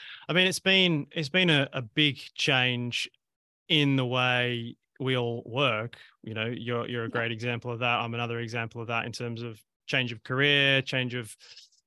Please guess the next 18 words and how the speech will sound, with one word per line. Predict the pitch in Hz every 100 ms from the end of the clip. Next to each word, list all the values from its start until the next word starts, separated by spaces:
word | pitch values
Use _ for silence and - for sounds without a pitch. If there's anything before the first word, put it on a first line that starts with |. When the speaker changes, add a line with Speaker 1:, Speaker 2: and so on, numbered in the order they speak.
| _ _ -
Speaker 1:
location, | 131 123 160 170 160 165 156 147
all | 143 147
that | 147
sort | - 143
of |
stuff. | 131 - 139 135
And | 156 143
now | 139 135 131 127
lately | 135 135 135
we've, | 123 120
we've | - 127
obviously | 123 120 123 - 127
had, | 120 127 120 117 -
um, | 123 117 113 113 113 -
the | 123
proliferation | - 127 120 120 117 -
of, | 117 113 117 -
of | 113 107